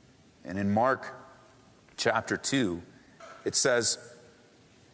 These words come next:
in verse six, "But some of the scribes were sitting there and reasoning in their hearts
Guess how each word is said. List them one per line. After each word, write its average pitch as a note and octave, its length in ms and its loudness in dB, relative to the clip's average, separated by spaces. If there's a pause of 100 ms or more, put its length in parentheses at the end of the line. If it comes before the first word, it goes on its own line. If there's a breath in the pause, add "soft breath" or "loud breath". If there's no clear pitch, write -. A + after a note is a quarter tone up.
(140)
in G#2 120 -2
verse A2+ 240 2
six, - 420 2
"But A2 200 -2
some F#3+ 240 2
of F3 60 0
the B2 80 2
scribes G#2+ 1040 2 (480 loud breath)
were A2+ 100 2
sitting E3 400 2
there G2 240 4
and G2+ 100 2
reasoning C3 480 2
in A2 140 0
their G#2 160 2
hearts - 840 -2